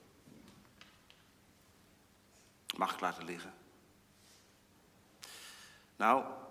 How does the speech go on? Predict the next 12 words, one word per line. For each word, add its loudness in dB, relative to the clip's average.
dat 10
mag 8
je 4
laten 6
liggen, 4
maar 6
je 4
brood 8
moet 4
je 4
opeten. 0
Waarom? 2